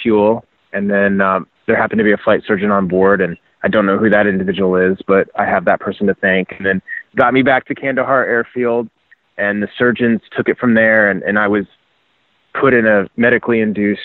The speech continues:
coma for several days. I, my condition was grave, uh, but it,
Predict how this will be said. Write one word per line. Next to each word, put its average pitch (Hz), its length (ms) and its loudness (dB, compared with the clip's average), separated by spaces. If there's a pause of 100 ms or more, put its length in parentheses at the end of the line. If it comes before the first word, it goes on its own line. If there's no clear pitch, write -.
(240)
coma 147 560 2
for 113 240 0
several 113 260 2
days. 107 340 2 (640)
I, 110 100 2 (1120)
my 135 120 0
condition 151 420 0
was 117 140 -2
grave, 110 560 0 (380)
uh, 98 240 2 (140)
but 110 140 2
it, 107 220 0